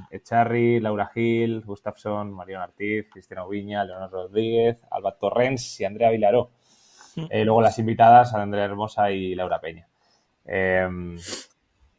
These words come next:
Speaker 1: con, con estas hasta el fin del mundo, ¿no?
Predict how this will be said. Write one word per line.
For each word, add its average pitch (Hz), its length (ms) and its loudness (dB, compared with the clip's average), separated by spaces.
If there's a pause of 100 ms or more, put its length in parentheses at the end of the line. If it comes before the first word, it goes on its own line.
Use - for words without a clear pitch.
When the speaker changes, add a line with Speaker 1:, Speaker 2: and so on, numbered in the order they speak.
(580)
Speaker 1:
con, 104 260 -2
con 101 240 -4
estas 131 240 6
hasta 120 260 8
el 104 300 2
fin 139 120 -6
del 110 120 0
mundo, 120 220 -4
¿no? - 180 -12